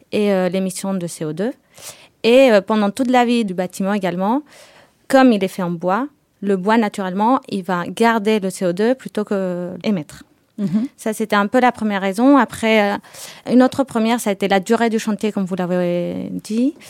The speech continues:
Speaker 1: Le bâtiment a été construit en douze mois au lieu de vingt-quatre mois, alors que, voilà, la durée moyenne d'un bâtiment de cette taille, c'est plutôt vingt-quatre mois.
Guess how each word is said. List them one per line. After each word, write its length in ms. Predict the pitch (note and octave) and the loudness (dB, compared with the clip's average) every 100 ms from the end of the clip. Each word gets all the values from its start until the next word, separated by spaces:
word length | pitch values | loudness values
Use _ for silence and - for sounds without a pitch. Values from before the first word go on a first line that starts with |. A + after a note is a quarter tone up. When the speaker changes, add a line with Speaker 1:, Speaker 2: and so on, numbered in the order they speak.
| - - - | -20 -20 -18
Speaker 1:
Le 80 | F#3 | -4
bâtiment 360 | G#3 A3+ - A#3 | 0 2 2 2
a 60 | |
été 140 | A3 G3+ | 2 -2
construit 340 | G#3+ G3+ - | -4 -4 -4
en 60 | G3 | -4
douze 320 | F#3 A#3 A3 | -2 -2 4
mois 280 | A#3+ A#3 A#3+ - - | 6 6 2 -8 -6
au 80 | G3 | -2
lieu 160 | F#3+ | 0
de 80 | F3+ | -2
vingt-quatre 460 | F3+ A#3+ B3 A3+ A3+ | 0 2 2 0 0
mois, 240 | G#3+ C4 D4 _ - | 2 0 -2 _ -8
alors 260 | F3+ E3+ | -8 -8
que, 60 | - | -8
voilà, 220 | F3 F3 | -6 -6
la 120 | F3 | -6
durée 380 | F3+ G3+ G3+ G#3 | -4 -4 0 0
moyenne 560 | G3+ G3+ G3+ G#3+ G#3 F3+ | 2 0 0 0 0 -2
d'un 120 | F#3+ | -4
bâtiment 360 | G3 G3 G#3+ | -4 -2 -4
de 80 | G3+ | -4
cette 200 | F3+ F#3+ | -6 -6
taille, 160 | - G3+ | -4 -4
c'est 100 | F#3+ | -4
plutôt 240 | F#3 F3+ F3+ | -8 -8 -8
vingt-quatre 400 | F#3+ F#3+ F3+ F3+ | -6 -6 -6 -6
mois. 220 | F#3 F3+ | -4 -4